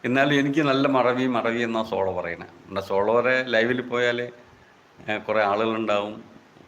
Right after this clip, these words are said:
ഫുൾ ടൈം ഇങ്ങനെ ഫുൾ സ്പീഡിൽ മെസ്സേജ് പാസ്സായിക്കൊണ്ടേയിരിക്കും. തൊള്ളായിരത്തി ഇരുപത്തഞ്ചല്ലേ ഞാൻ എൻ്റെ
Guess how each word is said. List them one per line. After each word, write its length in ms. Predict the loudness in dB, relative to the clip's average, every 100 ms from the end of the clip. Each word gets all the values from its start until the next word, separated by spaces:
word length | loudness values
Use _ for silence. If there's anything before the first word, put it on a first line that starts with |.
| -6
ഫുൾ 240 | -4 -2 0
ടൈം 180 | 0 0
ഇങ്ങനെ 520 | -2 -2 -4 -10 -18
ഫുൾ 200 | -4 -4
സ്പീഡിൽ 680 | -4 -2 0 2 0 -2 -8 -18 -20 -20 -20 -6
മെസ്സേജ് 360 | -4 0 0 0
പാസ്സായിക്കൊണ്ടേയിരിക്കും. 1000 | -4 -2 -2 -4 -6 -8 -8 -12 -18 -20 -20 _ -20 -20 -20 -8
തൊള്ളായിരത്തി 440 | 0 2 2 -2
ഇരുപത്തഞ്ചല്ലേ 640 | -4 -4 -2 -2 0 0 -2
ഞാൻ 240 | -2 -2
എൻ്റെ 420 | -2 -2 -2 -2